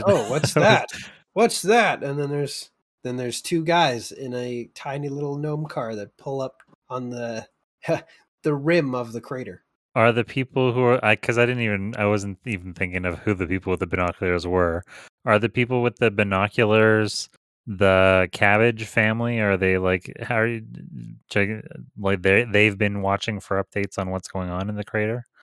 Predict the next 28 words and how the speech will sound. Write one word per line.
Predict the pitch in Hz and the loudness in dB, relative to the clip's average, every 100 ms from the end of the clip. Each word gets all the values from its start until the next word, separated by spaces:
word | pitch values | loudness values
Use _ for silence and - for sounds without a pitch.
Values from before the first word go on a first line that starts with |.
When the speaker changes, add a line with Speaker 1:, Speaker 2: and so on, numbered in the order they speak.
| _ - | _ 0
Speaker 2:
They | |
were | 101 | 2
the | 151 | 4
Speaker 1:
I, | 156 | 2
Speaker 2:
first | 165 | 2
Speaker 1:
I | 185 | 4
Speaker 2:
to | 196 | 2
Speaker 1:
am, | |
Speaker 2:
see | 160 104 | 2 0
it? | 113 120 - _ - | -2 -6 -18 _ -6
Speaker 1:
I | 165 | -2
imagine | 202 147 151 147 143 | 0 2 0 0 0
they | 139 | 0
haven't | 143 147 139 123 | 0 0 -4 -4
left. | 131 131 - - _ _ _ _ | -2 -2 -4 -16 _ _ _ _
It's | 151 - - | -6 -6 -4
either | 156 170 175 160 | 0 2 2 0
the | 143 | -2
Cabbage | - 135 156 170 160 - - | -2 -2 -2 -2 -6 -12 -10
Farmer | - 151 156 151 | -4 -2 -2 -2
family | 165 160 170 175 190 196 | -2 -2 -2 -2 -2 -2
or | 156 151 | -2 0
the | 143 | -2
gnomes | 139 147 147 | -2 -2 -2
that | 135 127 | -4 -6
lost | 127 127 - | -4 -4 -4
their | 131 110 | -8 -8
vehicle. | 113 123 117 - 85 | -8 -8 -8 -12 -20